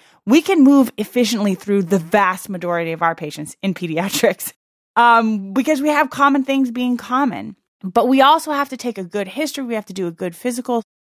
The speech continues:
spend that time to find out when that patient falls outside of that pattern, when they fall outside of the bell curve. Maybe it's vital signs, length of time of illness,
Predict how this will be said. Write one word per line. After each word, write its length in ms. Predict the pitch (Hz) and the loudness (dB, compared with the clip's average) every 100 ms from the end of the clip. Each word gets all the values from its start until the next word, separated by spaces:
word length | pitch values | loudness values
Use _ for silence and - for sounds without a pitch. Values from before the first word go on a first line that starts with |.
| _ | _
spend 380 | - - 208 233 | -18 -10 -4 -2
that 160 | 240 233 | -2 -4
time 400 | - 196 220 240 | -6 -2 0 -2
to 100 | - | -4
find 360 | - 220 226 220 | -6 0 2 2
out 240 | 214 208 | 2 0
when 320 | 190 208 226 | -4 -4 -2
that 220 | 220 208 - | 0 -2 -6
patient 420 | 196 190 190 - | -8 -8 -8 -10
falls 460 | - 202 196 208 208 | 0 2 4 2 0
outside 640 | 185 180 - - 185 190 | -2 -2 -4 -2 0 0
of 100 | 180 175 | -2 -4
that 220 | 160 - | -6 -6
pattern, 480 | - 170 143 143 - _ _ | -4 -4 -4 -10 -14 _ _
when 160 | - 262 | 0 4
they 100 | 277 | 4
fall 280 | - 226 220 | 4 2 2
outside 480 | 202 196 - 180 180 | 0 -2 -4 -4 -4
of 80 | |
the 60 | 170 | -6
bell 200 | 165 156 | -6 -6
curve. 400 | - - - 190 | -8 -14 -14 -6
Maybe 320 | 208 233 254 | -2 0 2
it's 120 | 240 185 | 2 0
vital 380 | - 170 180 | 0 0 0
signs, 460 | 175 170 156 160 - | -6 -6 -6 -8 -10
length 360 | - 175 208 - | -4 -2 -2 -4
of 120 | 190 | -8
time 420 | - 196 208 214 | -6 -2 0 0
of 140 | 196 - | -2 -2
illness, 460 | 190 202 156 165 | -2 0 -4 -8